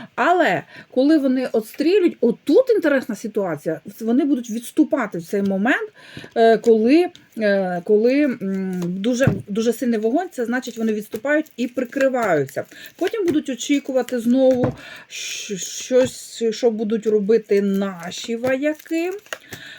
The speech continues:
Далі будуть довго готуватися, намагатися спробувати. Да, наступ на Суми з-, буде,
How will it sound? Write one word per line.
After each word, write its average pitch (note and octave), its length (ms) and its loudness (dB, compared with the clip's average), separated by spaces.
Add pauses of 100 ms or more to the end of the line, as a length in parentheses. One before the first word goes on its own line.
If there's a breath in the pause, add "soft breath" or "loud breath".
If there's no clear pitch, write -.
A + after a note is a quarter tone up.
(140 loud breath)
Далі D#4 400 4
будуть A#3 460 -4
довго B3 420 4
готуватися, A3+ 760 -4
намагатися A3+ 760 -4
спробувати. G#3+ 840 0 (420 loud breath)
Да, A3+ 160 2
наступ D4+ 360 -2
на A#3+ 140 -2
Суми A3 320 0
з-, G3+ 220 0
буде, F#3+ 440 0